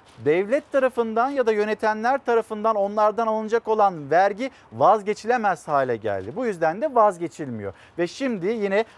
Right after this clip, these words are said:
asgari ücret, onların maaşında vergi dilimi nedeniyle ne kadar bir erime gerçekleşecek onu konuşalım. Ama bir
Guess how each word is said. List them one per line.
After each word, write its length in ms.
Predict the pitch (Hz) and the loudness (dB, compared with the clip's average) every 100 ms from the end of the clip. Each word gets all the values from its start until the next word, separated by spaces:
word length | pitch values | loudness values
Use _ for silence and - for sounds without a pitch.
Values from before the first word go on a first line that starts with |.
| - | 0
asgari 340 | 165 - 208 | 2 2 -4
ücret, 320 | 214 180 196 | -2 -2 -2
onların 340 | 151 147 185 262 | -2 -2 -2 0
maaşında 480 | 240 196 190 180 160 | 2 0 0 -2 2
vergi 280 | 170 190 | 2 2
dilimi 320 | 190 196 196 175 | -6 -8 -6 -6
nedeniyle 640 | 175 185 214 202 180 165 | -4 -2 -2 -4 -4 -4
ne 80 | 226 | -4
kadar 300 | 226 196 170 | 0 2 0
bir 80 | |
erime 280 | 175 175 165 | -2 -2 -2
gerçekleşecek 640 | 151 180 190 170 160 240 240 - - - | 0 0 -2 -8 -6 -8 -10 -14 -12 -4
onu 200 | 220 320 | -2 0
konuşalım. 560 | 302 277 226 226 160 - - - | 0 0 2 2 0 -4 -6 -2
Ama 280 | 247 277 | 0 0
bir 180 | 262 262 | -2 -4